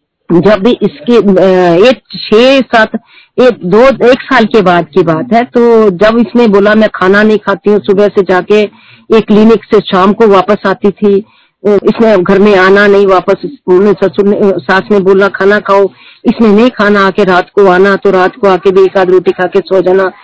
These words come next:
तो द-, दामाद मेरे वहां नहीं थे, दामाद कहीं और जगह थे, उनकी पोस्टिंग और थी। तो फिर हमने जब इसको देखी कि इसकी हालत बहुत खराब है, उसी हाल में दो हज़ार नौ में ही इसके पापा को अटैक, हमने काम बंद कर दिया था almost।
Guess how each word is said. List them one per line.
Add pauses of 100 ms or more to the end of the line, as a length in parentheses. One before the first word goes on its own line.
(300)
तो
द-,
दामाद
मेरे
वहां
नहीं
थे,
दामाद
कहीं
और
जगह
थे,
उनकी
पोस्टिंग
और
थी। (680)
तो (120)
फिर
हमने
जब
इसको (140)
देखी
कि
इसकी
हालत
बहुत
खराब
है, (840)
उसी
हाल
में (360)
दो
हज़ार
नौ
में
ही
इसके
पापा
को
अटैक,
हमने
काम
बंद
कर
दिया
था
almost।